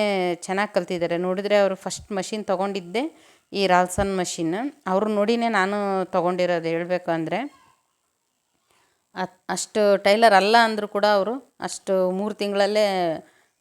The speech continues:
ರೆಡಿಯಾಗಿ ಹಾಕ್ತಾಯಿದ್ದಾರೆ. ಆ, ಗ್ರೇಟ್ ನಿಜವಾಗ್ಲೂ.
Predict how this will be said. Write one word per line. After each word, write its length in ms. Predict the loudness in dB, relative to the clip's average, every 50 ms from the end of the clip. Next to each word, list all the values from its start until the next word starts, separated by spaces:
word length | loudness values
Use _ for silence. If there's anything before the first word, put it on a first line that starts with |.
| -4
ರೆಡಿಯಾಗಿ 640 | 2 2 4 4 6 6 6 6 6 4 2 0 0
ಹಾಕ್ತಾಯಿದ್ದಾರೆ. 920 | 0 0 -2 -8 -8 _ -2 0 2 2 2 0 -2 -2 -2 -6 -8 -12 -12
ಆ, 300 | -6 -4 -2 0 0 0
ಗ್ರೇಟ್ 500 | -2 -2 0 0 0 0 0 0 -2 0
ನಿಜವಾಗ್ಲೂ. 640 | 0 -2 -4 -4 -2 2 2 2 2 2 0 -4 -4